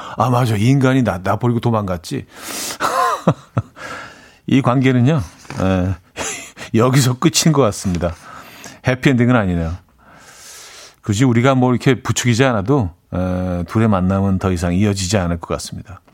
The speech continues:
아니, 뭐 사람 일은 모르지만 말입니다. 상식적으로는 그래요. 예. 어,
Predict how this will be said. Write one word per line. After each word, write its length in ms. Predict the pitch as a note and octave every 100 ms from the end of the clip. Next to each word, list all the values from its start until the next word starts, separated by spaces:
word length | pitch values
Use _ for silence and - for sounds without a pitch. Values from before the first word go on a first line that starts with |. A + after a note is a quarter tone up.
| _ -
아니, 160 | A2+ D#3+
뭐 120 | E3
사람 260 | D3+ F3 F3
일은 180 | D#3+ F3
모르지만 380 | B2+ A2+ A#2+
말입니다. 480 | G#2+ F2+ D#2 D#2 A2 - - - - -
상식적으로는 840 | - A3 A3 G3+ - G#3 G3 G3+
그래요. 360 | C3+ G#2+ D2+ E2+ _ _ F2+
예. 260 | E2+ D#2 F2 _ _ _ _ - - - - - - - - - - - - - - - - - _ -
어, 760 | G#2 A2+ A2+ A#2 A2+ A#2 A#2